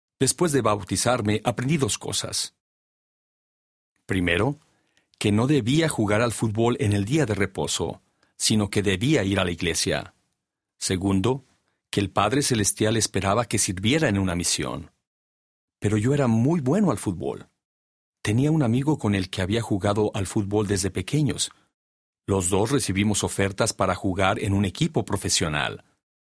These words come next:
Mi amigo aceptó la oferta, pero en vez de hacer lo mismo,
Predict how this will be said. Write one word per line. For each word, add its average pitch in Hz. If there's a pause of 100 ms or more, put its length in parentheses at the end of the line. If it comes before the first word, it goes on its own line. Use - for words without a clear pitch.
(540)
Mi 107
amigo 147
aceptó 120
la 120
oferta, 104 (720)
pero 98
en 92
vez 101
de 104
hacer 95
lo 92
mismo, 98